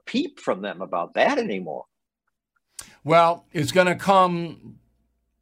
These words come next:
Speaker 2: fast. Um, last word on Biden. You like him? You don't like him?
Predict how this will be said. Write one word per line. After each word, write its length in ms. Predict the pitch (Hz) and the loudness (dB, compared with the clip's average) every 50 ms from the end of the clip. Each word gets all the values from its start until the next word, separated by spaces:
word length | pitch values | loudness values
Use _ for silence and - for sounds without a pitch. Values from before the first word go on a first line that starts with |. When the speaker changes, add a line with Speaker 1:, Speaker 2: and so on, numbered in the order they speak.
| _ _ _ | _ _ _
Speaker 2:
fast. 680 | - - 160 165 127 - - - - - - _ - _ _ _ _ _ _ _ _ _ | 0 2 2 2 2 -2 -8 -12 -14 -14 -14 _ -18 _ _ _ _ _ _ _ _ _
Um, 440 | - 143 143 143 143 143 143 143 143 156 | 0 2 4 4 4 2 0 -4 -4 0
last 340 | 160 190 214 208 - - | 2 2 4 2 0 0
word 220 | 185 185 185 180 170 | -2 0 0 2 2
on 200 | 160 151 143 131 | 0 0 0 0
Biden. 360 | 127 120 107 104 - - - _ _ _ - | 0 0 -2 -2 -6 -12 -18 _ _ _ -10
You 120 | - 123 | -6 0
like 280 | 135 156 170 190 196 247 | 2 4 4 4 4 2
him? 200 | 262 269 262 240 | 0 0 0 -2
You 100 | 208 170 | -4 -2
don't 200 | 151 165 180 190 | 0 2 2 2
like 240 | 196 202 208 226 226 | 2 2 2 0 0
him? 380 | 247 247 254 247 226 214 - | -2 -4 -4 -4 -8 -12 -16